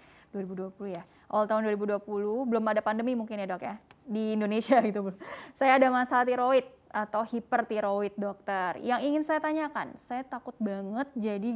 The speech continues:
gagal jantung, Dok. Apa treatment terbaik yang bisa Dokter sarankan untuk penyakit saya? Saya belum berani berobat lagi ke rumah sakit karena masih pandemi. Terima kasih." Nah, ya, mungkin agak tertunda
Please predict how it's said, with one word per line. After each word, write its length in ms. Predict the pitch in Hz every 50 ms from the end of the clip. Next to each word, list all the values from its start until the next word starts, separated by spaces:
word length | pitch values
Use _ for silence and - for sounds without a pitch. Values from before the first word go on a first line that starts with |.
| 226 220
gagal 320 | 208 202 214 208 208 202
jantung, 640 | 190 202 196 190 196 190 190 - 202 196 190 185 180
Dok. 160 | 180 185 - - -
Apa 400 | - - 226 208 - - 285 285
treatment 400 | 285 262 240 - 233 220 220 214
terbaik 400 | 220 214 202 196 196 202 277 277 - - - - - - _ -
yang 160 | 240 269 285
bisa 240 | 285 277 247 - 269
Dokter 320 | 262 220 220 214 226 220
sarankan 400 | 233 226 208 208 202 202 233 240
untuk 160 | 254 240 214 214
penyakit 320 | - 220 214 208 214 208
saya? 480 | - - 196 185 190 196 208 226 285 294 - - - -
Saya 240 | - - - 262 285
belum 400 | 277 240 240 240 240 233 240 233
berani 320 | 220 208 208 208 214 247 277
berobat 320 | 233 226 208 196 202 196
lagi 240 | 208 202 196 220 240
ke 160 | - - 220 208 196
rumah 180 | 196 190 190
sakit 380 | 196 - 185 185 202 - 226 -
karena 240 | - 196 190 202 208
masih 320 | 202 190 226 - 202 196
pandemi. 480 | - 190 185 185 180 180 180 180 180 180
Terima 320 | - - 185 180 170 -
kasih." 560 | - 170 175 185 - - 180 175 175 175 175
Nah, 160 | 175 170 - - -
ya, 80 | - - -
mungkin 240 | 196 196 - 240 240
agak 400 | 226 220 202 190 180 143 - -
tertunda 640 | - 196 - - 208 220 233 240 240 240 240 233